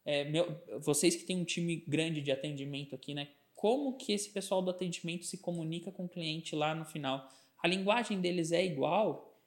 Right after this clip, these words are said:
É parecida? Isso faz sentido porque como a gente quer que a marca se comporte?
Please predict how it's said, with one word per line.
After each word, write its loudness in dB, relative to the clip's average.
É 2
parecida? 2
Isso 0
faz 2
sentido 0
porque -10
como 0
a 0
gente 0
quer 2
que -4
a 2
marca 2
se -8
comporte? 2